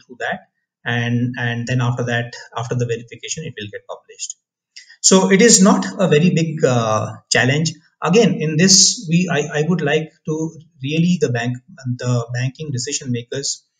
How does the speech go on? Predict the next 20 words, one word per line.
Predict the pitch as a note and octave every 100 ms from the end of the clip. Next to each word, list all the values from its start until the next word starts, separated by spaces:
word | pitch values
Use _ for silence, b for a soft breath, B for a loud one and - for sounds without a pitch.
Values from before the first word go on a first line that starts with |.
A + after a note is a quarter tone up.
| _ _ _
to | C#3
really | C3+ D#3 D#3+
think | - F3 F3+
about | C#3+ C3+
the | C3 B2
fact | B2 A2+
that | A#2+ B2 - _ _ _ _ _
what | C#3 G3+ G3+
would | G#3 E3+
we | F3 B2+
do | C#3 - - - _ _ _ _ _ -
if | D3 D3 - F3+
we | D3
did | B2+ A#2+
not | D#3 D#3+
have | - C3 B2+ C3
English | B2+ B2+
customers | - G#2+ A2+ A2 A2+
at | F2+
all? | F2 -